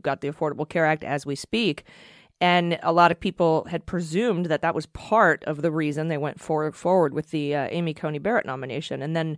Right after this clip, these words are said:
to not get it, I'm just wondering, like, uh, how you think they'll respond. Will we see future lawsuits?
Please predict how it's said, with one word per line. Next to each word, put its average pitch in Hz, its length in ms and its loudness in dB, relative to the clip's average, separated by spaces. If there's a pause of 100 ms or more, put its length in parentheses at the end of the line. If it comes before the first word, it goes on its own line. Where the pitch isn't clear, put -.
(460)
to 208 120 2
not 190 320 4
get 220 180 4
it, 143 160 2
I'm 151 140 -2
just 160 180 -6
wondering, 180 540 0
like, 151 400 -2 (540)
uh, - 40 -16 (480)
how 185 200 2
you 185 160 0
think 180 240 -2
they'll 175 120 2
respond. 190 640 4
Will 156 160 0
we 156 100 -2
see 160 160 -4
future 156 320 -4
lawsuits? 170 760 0